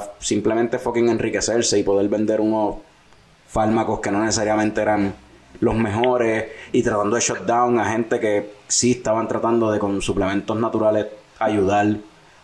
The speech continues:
a esa comunidad de que estaban, a, a la gente que estaba infectada con ese virus. Como que es una otra,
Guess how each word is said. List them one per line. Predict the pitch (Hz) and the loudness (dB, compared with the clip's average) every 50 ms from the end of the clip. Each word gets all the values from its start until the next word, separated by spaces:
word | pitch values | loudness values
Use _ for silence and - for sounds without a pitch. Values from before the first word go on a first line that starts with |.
| - - - - - | -20 -20 -16 -10 -8
a | - 101 | -4 -2
esa | 110 107 117 107 | -2 -2 -2 -2
comunidad | 110 110 107 104 107 104 101 101 101 101 | -2 -2 0 0 0 0 2 2 2 2
de | 95 107 101 | 0 0 -2
que | - 107 | -2 -2
estaban, | 104 - - 98 98 98 98 98 98 95 95 | -4 -4 -2 -2 0 0 0 0 0 0 0
a, | 92 92 90 80 73 80 | 0 0 0 0 0 0
a | 90 | -2
la | 92 95 | -2 -2
gente | 98 101 - 120 | -4 -2 -2 -4
que | 120 | -4
estaba | - - 107 107 107 107 | -2 0 0 0 0 0
infectada | 104 - 98 - - 107 107 113 110 101 | -2 -4 -6 -4 -2 0 0 2 2 0
con | 98 104 104 | 0 0 -2
ese | 104 - 101 | -2 0 0
virus. | 104 113 110 101 95 - | 2 2 2 2 0 0
Como | - 104 98 92 | -2 -4 -4 -2
que | 92 95 98 - 95 104 | -2 -2 -2 -2 -2 0
es | - | 0
una | 117 127 135 131 131 123 - 101 | 2 2 2 2 2 2 0 0
otra, | 113 117 123 127 127 127 123 - - - | 0 0 2 2 4 2 2 0 -4 -12